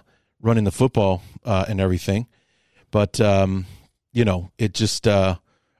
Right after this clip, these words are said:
I didn't, I didn't like what I was seeing, uh, from those two, uh, units. And, uh, you know, it was, it was an up and down kind of thing, but it was mostly down,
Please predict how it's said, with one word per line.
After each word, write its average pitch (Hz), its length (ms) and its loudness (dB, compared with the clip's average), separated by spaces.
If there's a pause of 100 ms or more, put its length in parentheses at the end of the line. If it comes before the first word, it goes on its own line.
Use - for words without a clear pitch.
I 107 40 0
didn't, 127 220 0
I 117 100 0
didn't 131 200 2
like 123 180 0
what 120 140 4
I 113 80 2
was 104 100 0
seeing, 113 400 -2 (640)
uh, 104 200 0
from 113 280 0
those 107 240 2
two, 110 480 2
uh, 101 400 2
units. 104 520 -2
And, 98 360 -2
uh, 95 260 0 (640)
you 104 120 -4
know, 95 160 0
it 104 80 -2
was, 107 320 0
it 117 80 -4
was 107 180 2
an 117 100 -2
up 123 180 -2
and 127 120 0
down 123 300 2
kind 117 240 0
of 104 60 -2
thing, 123 260 0
but 117 100 4
it 117 40 2
was 104 180 0
mostly 117 420 0
down, 101 540 -2